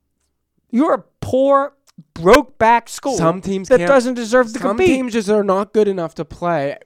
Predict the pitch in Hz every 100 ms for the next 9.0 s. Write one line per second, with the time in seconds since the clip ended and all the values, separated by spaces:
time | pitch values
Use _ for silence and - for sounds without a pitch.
0 | _ 156 147 143 131 139 139 131 - 147
1 | 135 127 135 135 147 175 170 - 208 151
2 | 180 180 190 220 247 - 294 139 156 175
3 | 214 214 170 147 156 - 151 165 160 202
4 | - 123 131 143 156 143 123 156 165 185
5 | 175 196 233 180 196 - 160 170 - 269
6 | 277 254 _ - 139 202 285 233 180 170
7 | - 175 156 151 143 143 139 139 165 143
8 | 139 190 226 139 185 151 127 120 - -